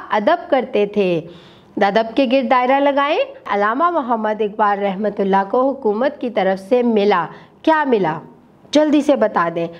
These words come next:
अल्लामा मोहम्मद इकबाल को हुकूमत की तरफ से खिताब मिला। कौन सा खिताब? सर का खिताब। अल्लामा मोहम्मद इकबाल रहमतुल्लाह का मज़ार है। कहाँ पर है?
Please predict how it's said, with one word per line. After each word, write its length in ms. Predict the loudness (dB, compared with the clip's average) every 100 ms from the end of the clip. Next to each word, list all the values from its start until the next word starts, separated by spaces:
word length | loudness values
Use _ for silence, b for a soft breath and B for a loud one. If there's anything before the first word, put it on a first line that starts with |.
| B -2
अल्लामा 380 | 0 2 0
मोहम्मद 520 | 0 0 -2 0 0 0
इकबाल 420 | 0 0 0 0
को 220 | 0 0
हुकूमत 480 | 0 -2 -2 -2 -2
की 80 | -4
तरफ 280 | 0 0 0
से 200 | 0 -2
खिताब 600 | -2 -4 0 2 2 0
मिला। 280 | 0 0 0
कौन 440 | -2 2 2 2
सा 160 | 2 2
खिताब? 460 | 2 2 2 0 -4
सर 320 | 0 2 2
का 200 | 0 2
खिताब। 560 | 0 2 2 2 -4 B B B -8
अल्लामा 400 | -2 0 0 0
मोहम्मद 500 | 0 -2 -2 -2 -2
इकबाल 380 | -4 0 0 0
रहमतुल्लाह 640 | -2 -2 -4 -2 0 0 0
का 200 | 0 0
मज़ार 480 | 0 0 0 0
है। 320 | -2 -2 0 0
कहाँ 420 | -2 -2 -4 0
पर 140 | 0
है? 380 | 2 0 0 -6